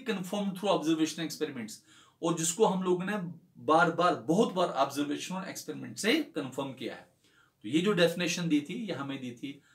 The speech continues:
अ, जिसे हम कहते हैं American Association for the Advancement of Science। तो मोटे तौर पे हम लोग कह सकते हैं कि किसी भी natural process का जो explanation रहता है,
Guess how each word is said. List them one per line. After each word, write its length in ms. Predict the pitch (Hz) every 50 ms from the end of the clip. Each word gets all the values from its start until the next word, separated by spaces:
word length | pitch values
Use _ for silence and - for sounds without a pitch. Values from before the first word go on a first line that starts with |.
| _ _ _ _ _
अ, 160 | - 117 117 113
जिसे 160 | 110 - 131
हम 100 | 120 123
कहते 180 | 117 113 - 120
हैं 80 | 113
American 280 | 113 120 123 117 - 127
Association 500 | 123 113 - - - 117 104 104 - 120
for 200 | 113 - 113 104
the 120 | 104 107
Advancement 460 | 101 95 95 101 107 - - 101 98 98
of 100 | 95 92
Science। 320 | - - 98 107 120 - - - _ _ - _ _ _
तो 60 | 135
मोटे 360 | 123 127 143 151 151 - 196
तौर 200 | 190 180 180 180
पे 180 | 175 175 185 180
हम 180 | 170 160 151 147
लोग 180 | 147 139 -
कह 100 | 135 131
सकते 300 | 127 - 151 143 - 151
हैं 160 | 151 165 165
कि 260 | - 208 202 196 - - _
किसी 260 | 185 170 - - 196
भी 80 | 196 185
natural 380 | 180 175 156 - - 165 165
process 380 | 165 139 131 - 156 135 - -
का 140 | - 151 147
जो 200 | 139 151 - -
explanation 720 | - 117 117 - - - 143 143 143 147 151 151 - - 131
रहता 200 | 120 120 - 123
है, 400 | 127 147 - - - - -